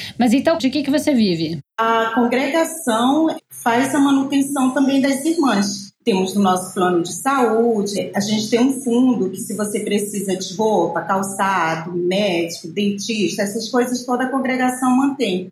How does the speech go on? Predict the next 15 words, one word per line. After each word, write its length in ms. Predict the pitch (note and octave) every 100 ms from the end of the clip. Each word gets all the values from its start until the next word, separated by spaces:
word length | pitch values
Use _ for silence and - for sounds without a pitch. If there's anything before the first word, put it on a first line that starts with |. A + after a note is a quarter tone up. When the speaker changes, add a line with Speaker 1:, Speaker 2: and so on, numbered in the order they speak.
| -
Speaker 2:
A 60 | F#3+
gente 180 | A#3
só 120 | B3 B3+
não 100 | B3+
tem 120 | C4
um 40 |
salário, 560 | C4+ D4+ D4 A#3 A#3 C4
amor, 160 | B3
dizer, 260 | G3 G3+ F#3+
todo 240 | A#3+ G#3+
mês 240 | A3+ A3 A3
você 240 | B3 B3+
vai 140 | A3+ A#3+
receber 500 | A#3+ A#3 A#3+ B3+ B3+ G#3+
isso. 260 | F#3 F#3+